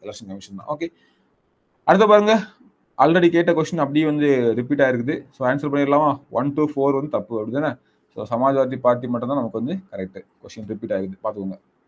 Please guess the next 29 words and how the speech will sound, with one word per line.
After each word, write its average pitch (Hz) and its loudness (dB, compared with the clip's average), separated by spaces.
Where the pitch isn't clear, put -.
கீழ்கண்ட 160 4
நாடுகள் 160 4
எந்த 151 2
நாட்டில் 175 0
முறையினை 156 4
இந்தியா 156 4
ஃபாலோ 151 6
பண்ணுன்னு 156 0
கேட்டா, 180 2
இங்கிலாந்து, 113 -2
ம், 123 -6
ஆ, 117 -2
United 135 0
Kingdom 107 -6
already 113 -2
பார்த்தது. 101 -4
ஓகே, 135 -2
அப்போ 117 -2
கொஸ்டின் 135 -4
வந்து 156 4
repeat 151 4
ஆகுது, 151 6
அதையும் 127 0
பார்த்துக்கோங்க. 131 0
So, 123 -6
these 156 2
are 190 6
the 190 4
question-ங்க. 156 -2